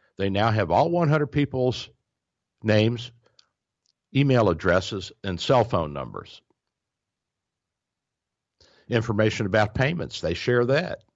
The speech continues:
If you use our services for purchases or financial transactions,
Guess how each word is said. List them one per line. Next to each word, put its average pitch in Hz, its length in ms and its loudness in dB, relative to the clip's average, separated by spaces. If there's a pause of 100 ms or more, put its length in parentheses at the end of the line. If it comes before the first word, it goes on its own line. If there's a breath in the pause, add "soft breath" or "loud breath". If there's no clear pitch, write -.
(260 soft breath)
If 95 160 -6
you 104 100 0
use 101 240 2
our 90 120 2
services 104 460 -2
for 95 140 -4
purchases 120 640 -2
or 101 100 0
financial 104 540 0
transactions, 110 920 -2